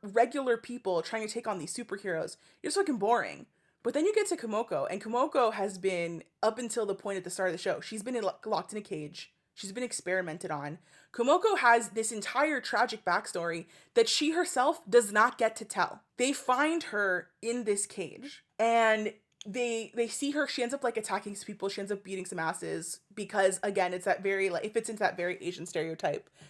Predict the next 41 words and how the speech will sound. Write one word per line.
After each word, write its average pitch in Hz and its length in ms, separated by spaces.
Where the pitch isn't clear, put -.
for 208 140
women's 196 300
of, 185 100
like, 170 300
they 220 180
know 214 160
martial 196 460
arts, - 480
but 202 140
they 202 80
don't 190 180
speak. - 520
<laughs> 523 60
Um, 190 540
and 214 160
you 214 80
see 254 160
her, 269 140
and 208 60
she's 214 140
kind 240 200
of 190 80
wild 196 240
and 190 80
crazy, 202 500
and 214 240
she's 240 440
the 220 180
most 233 480
interesting 294 480
person 285 520
for 247 120
sure 233 480
on 233 160
the 240 60
show 240 440
and 208 180
on 214 100
the 202 60
team 196 220
specifically, 208 640